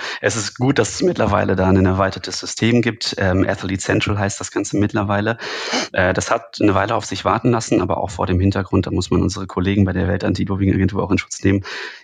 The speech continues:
dass das keine Flickenlösung sein sollte oder Patchwork-Lösung, sondern dass da wirklich ein neues System auf die Beine gestellt werden sollte, das dann eben technisch auch sauber funktioniert. Egal, ob ich jetzt ein, äh, I-O-S-Betriebssystem verwende oder ein Android-Betriebssystem verwende oder wie auch immer.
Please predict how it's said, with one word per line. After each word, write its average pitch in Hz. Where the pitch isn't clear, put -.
dass -
das -
keine 90
Flickenlösung 87
sein 87
sollte 85
oder 82
Patchwork-Lösung, 87
sondern 90
dass 87
da 87
wirklich 90
ein 85
neues 87
System 82
auf 80
die 82
Beine 80
gestellt 85
werden 85
sollte, 85
das -
dann 92
eben 90
technisch 87
auch 87
sauber 87
funktioniert. 87
Egal, 90
ob 78
ich 87
jetzt -
ein, 82
äh, 90
I-O-S-Betriebssystem 92
verwende 95
oder 92
ein 87
Android-Betriebssystem 95
verwende 92
oder 90
wie 87
auch 92
immer. 98